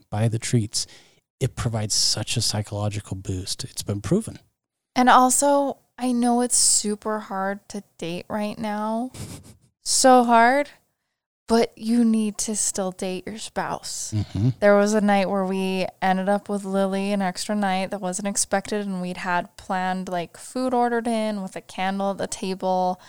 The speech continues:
Speaker 2: And
Speaker 1: Oh, one candle.
Speaker 2: a
Speaker 1: So
Speaker 2: one, yeah,
Speaker 1: romantic.
Speaker 2: that's right. And it's even the Woodwick.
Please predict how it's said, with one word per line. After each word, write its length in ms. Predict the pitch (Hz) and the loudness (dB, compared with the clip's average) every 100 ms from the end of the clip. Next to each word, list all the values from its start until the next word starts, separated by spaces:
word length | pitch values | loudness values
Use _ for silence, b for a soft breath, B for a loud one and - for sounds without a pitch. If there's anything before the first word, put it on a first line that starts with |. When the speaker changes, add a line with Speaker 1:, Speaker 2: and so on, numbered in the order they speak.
| b b b _ | b b b _
Speaker 2:
And 500 | 196 185 180 175 170 | 2 4 4 2 0
Speaker 1:
Oh, 100 | 107 | 0
one 380 | 107 98 101 123 | 0 0 2 2
candle. 480 | - 95 104 165 117 | 2 0 4 4 6
Speaker 2:
a 60 | 196 | 6
Speaker 1:
So 200 | 180 185 | 8 10
Speaker 2:
one, 220 | 165 170 | 12 12
yeah, 260 | 185 208 220 | 10 10 10
Speaker 1:
romantic. 240 | 143 202 | 8 6
Speaker 2:
that's 320 | 185 190 - 196 | 6 6 4 6
right. 360 | 214 247 214 - | 10 10 10 6
And 120 | 190 | 6
it's 220 | 190 - | 6 4
even 300 | 214 202 196 | 0 0 2
the 260 | 185 165 - | 2 2 -2
Woodwick. 800 | 175 175 190 226 320 - - | -8 -2 -2 0 -2 -2 -10